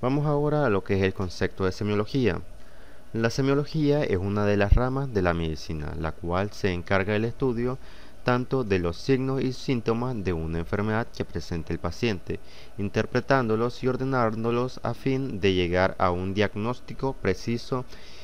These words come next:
y de esta forma mandar un tratamiento adecuado. Gracias a ella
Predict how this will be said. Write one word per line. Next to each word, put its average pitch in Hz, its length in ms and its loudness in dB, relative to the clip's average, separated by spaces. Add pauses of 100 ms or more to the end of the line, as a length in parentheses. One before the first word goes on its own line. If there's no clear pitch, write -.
(160)
y 127 240 4
de 135 80 6
esta 139 240 0
forma 135 640 2 (300)
mandar 101 680 4
un 101 180 0
tratamiento 90 1080 0
adecuado. 90 720 0 (1900)
Gracias 104 340 2
a 120 120 8
ella 127 300 6